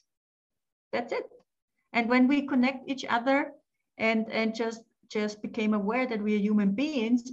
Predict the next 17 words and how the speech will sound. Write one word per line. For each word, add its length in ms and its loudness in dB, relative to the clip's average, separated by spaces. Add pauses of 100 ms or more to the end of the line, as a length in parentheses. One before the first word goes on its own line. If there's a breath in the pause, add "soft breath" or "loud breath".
(120)
everything 480 -2
else 240 -4
doesn't 320 -2
matter 140 -2
anymore. 400 -6 (720 soft breath)
And 200 4
yet 420 0 (840)
we 160 -2
grow 340 2 (180)
up 140 0
with 160 -6
so 380 -4
many 240 4
prejudices, 960 -6
with 160 -4
so 260 0
many, 520 2